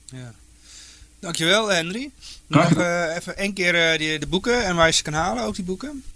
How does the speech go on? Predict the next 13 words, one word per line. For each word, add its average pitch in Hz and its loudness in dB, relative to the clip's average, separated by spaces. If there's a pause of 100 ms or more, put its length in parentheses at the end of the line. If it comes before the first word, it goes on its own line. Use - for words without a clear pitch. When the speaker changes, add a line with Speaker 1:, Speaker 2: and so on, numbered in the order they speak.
(480)
Speaker 2:
En, 139 0
eh, 147 4 (120)
de 143 2
belangrijkste 190 4
schrijver 165 2 (160)
voor 127 4
mij 127 8
persoonlijk 185 2
is 147 6
Julian 139 10
Simon. 110 -2 (520)
Speaker 1:
Oh, 117 -10
oké. 98 -10